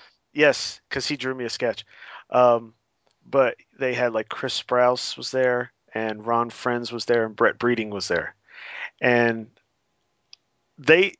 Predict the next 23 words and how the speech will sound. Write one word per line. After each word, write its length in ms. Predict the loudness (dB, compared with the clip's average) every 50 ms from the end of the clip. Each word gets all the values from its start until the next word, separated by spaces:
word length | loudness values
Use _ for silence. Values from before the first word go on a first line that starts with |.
| _ _ -20 -20 -12 -4
there 160 | -2 -2 0
was, 160 | 0 -2 -4
like, 160 | -4 -6 -6 -8
no 300 | -12 -6 0 0 2 2
one 200 | 2 -2 -4 -4
in 80 | -8
the 80 | -10 -12
room. 340 | -10 -10 -10 -10 -12 -14 _ _ _ _ _ _ _ _ _ _ _ _ _ _ _ _ _ _ _ _ _ _ _ _ _ _ _ _ _ _ _ -20 -12 -8
And 120 | -4 -2
we 100 | 0 0
were 140 | 2 2 2
in 80 | 2 2
there 120 | 0 0
talking 380 | 0 2 0 0 0 0 -6 -6
to 60 | -8
some 220 | -6 -6 -6 -8 -10
of 40 |
the 60 | -12 -12
people, 460 | -14 -12 -12 -6 -4 -6 -6 -6 _ _ -20 -20 -20 -20 -20 -20 -20 -20 _ -6
and 420 | -4 -2 -2 -2 -4 -6 -8 -12 -20 _ _ _ _ _ _ 2
I 80 | 2 4
literally 400 | 4 4 4 4 4 4 2 0
just 360 | 0 -2 -4 -4 -8 -10